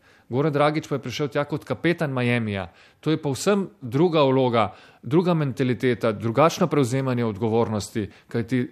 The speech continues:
v tistih odločilnih trenutkih ne šteje, kaj je bilo prejšnjih devetintrideset minut, kaj je bilo na treningih, kaj znaš.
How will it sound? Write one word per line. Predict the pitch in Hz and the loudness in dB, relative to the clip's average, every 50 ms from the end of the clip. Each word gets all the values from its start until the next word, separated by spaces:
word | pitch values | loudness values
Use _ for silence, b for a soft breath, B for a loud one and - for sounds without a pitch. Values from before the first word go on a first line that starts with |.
| - - | -8 -10
v | 120 110 - | -10 -6 -4
tistih | - 180 175 - 170 - | -2 -2 -2 -2 -4 -2
odločilnih | 143 127 120 120 110 - 165 175 175 160 - | -2 -2 -2 -2 0 0 0 0 0 0 0
trenutkih | - 123 135 165 160 - 175 151 120 | -2 -2 0 -2 -2 -2 -4 -4 -2
ne | 120 107 | -4 -4
šteje, | - - 170 175 165 - | 0 2 4 4 4 4
kaj | - 139 135 | 2 2 0
je | 131 | 2
bilo | 135 135 127 - | 2 0 -2 -2
prejšnjih | 131 139 131 - 147 131 110 | -2 -4 -4 -4 -6 -6 -2
devetintrideset | 123 120 131 131 143 139 113 - 131 123 131 120 - 120 101 - | -2 -2 -2 -2 -4 -6 -6 -6 -6 -4 -4 -6 -6 -8 -10 -8
minut, | 123 120 123 127 120 - - | -6 -6 -4 -6 -8 -8 -10
kaj | - - 123 123 | -6 -2 -2 0
je | 123 | 0
bilo | 127 127 123 123 120 | -2 -2 -2 -2 -2
na | 117 101 | -4 -4
treningih, | - 123 120 120 120 113 104 98 - | -4 -4 -6 -4 -6 -8 -8 -10 -4
kaj | - 127 127 123 104 117 | 0 2 2 2 2 0
znaš. | 117 120 120 117 | -2 -2 -2 -2